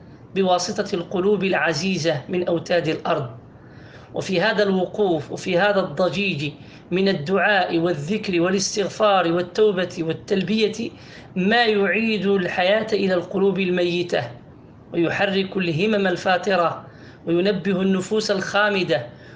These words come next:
ويشعل شرارة الحب والطموح التي انطفأت أو كادت تنطفئ، ويجلب رحمة الله تعالى، ويكفر الخطايا، فإن الهمم إذا اجتمعت بهذه الكيفية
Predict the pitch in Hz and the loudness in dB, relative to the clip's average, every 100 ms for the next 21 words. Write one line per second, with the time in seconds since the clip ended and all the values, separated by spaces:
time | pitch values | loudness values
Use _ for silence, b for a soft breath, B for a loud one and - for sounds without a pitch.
0 | B 175 190 240 - 202 190 202 190 185 | B -2 2 2 2 0 2 0 0 2
1 | 185 226 202 196 185 160 - 208 170 135 | 4 4 2 0 -2 -4 0 0 0 -4
2 | - - - - 156 - 196 190 214 190 | -14 -20 -12 -6 -6 -2 0 2 4 2
3 | 190 - B B - 175 175 185 175 - | -2 -8 B B -6 -2 0 0 -2 -4
4 | - 214 214 202 165 - - 175 170 247 | -4 -2 0 0 -2 -4 -2 -2 0 -2
5 | 240 202 - 175 170 175 - - - B | 0 -2 -2 -4 -2 -4 -4 -8 -12 B
6 | B B B B 165 220 170 190 175 180 | B B B B 0 0 0 -2 0 0
7 | 190 190 180 185 170 175 170 165 165 165 | 0 -2 -2 -2 0 2 2 0 -2 0
8 | 160 151 143 147 - B B - 170 165 | 2 0 0 -6 -14 B B -2 0 0
9 | 208 196 196 170 160 165 - 190 170 156 | -2 -2 0 0 0 -4 0 2 4 2
10 | 147 151 B B - - 185 180 175 151 | 0 -4 B B -8 -2 0 2 0 2
11 | 196 214 196 196 185 180 - 202 208 175 | 0 2 2 0 -2 -2 0 0 2 -2
12 | 175 180 175 214 202 185 185 - 196 190 | -2 0 2 2 2 0 -2 -4 -4 -4
13 | 208 196 175 - | -2 0 0 -4